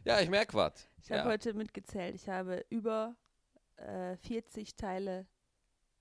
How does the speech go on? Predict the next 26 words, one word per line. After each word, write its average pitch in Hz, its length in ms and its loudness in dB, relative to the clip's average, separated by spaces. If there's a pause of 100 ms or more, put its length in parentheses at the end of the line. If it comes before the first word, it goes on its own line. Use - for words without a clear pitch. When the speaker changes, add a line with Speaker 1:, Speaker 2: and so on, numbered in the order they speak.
(220)
Speaker 2:
äh, 165 260 -6
gefaltet, - 800 -10
die 170 160 -10
in 175 200 -4
deinen 160 280 4
Schrank 156 280 -10
gehören. 180 220 -14 (1200)
Speaker 1:
Ja. 339 240 2 (380)
Speaker 2:
<laughs> - 1700 -20
Speaker 1:
Was, 120 200 4 (320)
soll 123 280 4
ich 110 100 -2
mich 104 200 0
revanchieren? 101 640 0
Was 147 140 0
soll 123 160 0
ich 113 80 -6
tun? 269 320 -2 (880)
Speaker 2:
Nee, 359 240 4
gar 370 240 2
nichts. - 220 -2
Es - 120 -8
war 254 100 2
nur 269 120 2
eine, 233 380 -2 (200)
eine, 208 380 -4